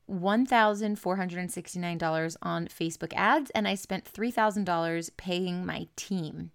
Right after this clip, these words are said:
We ended up bringing in thirty thousand dollars from this challenge, so when you take away the Facebook ad spend and the amount that I spent on my team,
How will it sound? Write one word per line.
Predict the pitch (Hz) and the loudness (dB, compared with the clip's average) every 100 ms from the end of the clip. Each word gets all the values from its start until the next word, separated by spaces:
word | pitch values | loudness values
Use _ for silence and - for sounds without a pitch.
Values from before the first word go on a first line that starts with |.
| - | -4
We | 214 | 2
ended | 233 247 | 2 2
up | - | 2
bringing | 208 208 202 | 2 2 2
in | 190 | 0
thirty | 185 - 190 202 247 | -4 -2 0 2 0
thousand | - 208 196 196 | 2 2 4 4
dollars | 165 175 196 | 4 2 0
from | - 175 | -2 -4
this | 165 - | -4 -8
challenge, | - 254 269 196 180 180 | -2 2 2 2 0 -4
so | - 185 | -4 -4
when | 175 175 | -4 -4
you | 180 | -6
take | - 220 208 | -4 -2 0
away | - 180 180 185 | 0 0 0 0
the | 165 | -2
Facebook | 170 175 180 - 160 - | -4 -2 -4 -4 -8 -2
ad | 160 160 190 220 | 2 2 2 -2
spend | - - 160 156 180 214 - | -10 -2 0 0 0 -2 0
and | 233 254 240 | 2 2 2
the | 202 185 | 0 -2
amount | 170 170 - | 0 -2 -2
that | 156 | -6
I | |
spent | 160 170 156 | -4 -6 -6
on | 165 | -6
my | 160 165 | -8 -8
team, | - 311 233 214 | -6 -2 0 -2